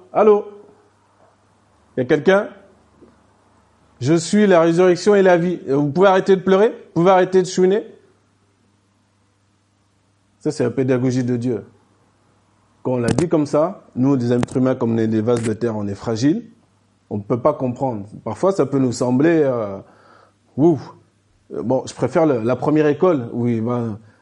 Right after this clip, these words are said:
voilà, il compatit, il nous berce, il nous parle tout doucement et tout ça, avec un fond de piano à la, voilà. Pourquoi pas ? Mais, c'est compliqué. C'est compliqué.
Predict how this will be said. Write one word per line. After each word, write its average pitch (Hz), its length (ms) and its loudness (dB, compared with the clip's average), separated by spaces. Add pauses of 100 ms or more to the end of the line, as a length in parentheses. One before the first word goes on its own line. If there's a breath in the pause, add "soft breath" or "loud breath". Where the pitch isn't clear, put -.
(480 soft breath)
voilà, 127 280 -2
il 127 100 -4
compatit, 139 720 -2
il 135 40 -2
nous 117 120 -4
berce, 135 300 -2
il 120 60 -4
nous 120 60 -4
parle 117 180 -6
tout 123 120 -8
doucement 127 380 -2
et 127 120 -4
tout 123 100 -8
ça, 147 300 -4 (360 soft breath)
avec 113 280 -4
un 117 80 -2
fond 123 180 -6
de 117 80 -4
piano 117 260 -4
à 113 60 -6
la, 107 220 -6
voilà. 120 220 -4 (340 loud breath)
Pourquoi 151 260 0
pas ? 151 300 -2 (540)
Mais, 185 380 -8 (1400 loud breath)
c'est - 180 -18
compliqué. 156 460 -4 (2250)
C'est - 180 -16
compliqué. 151 520 -8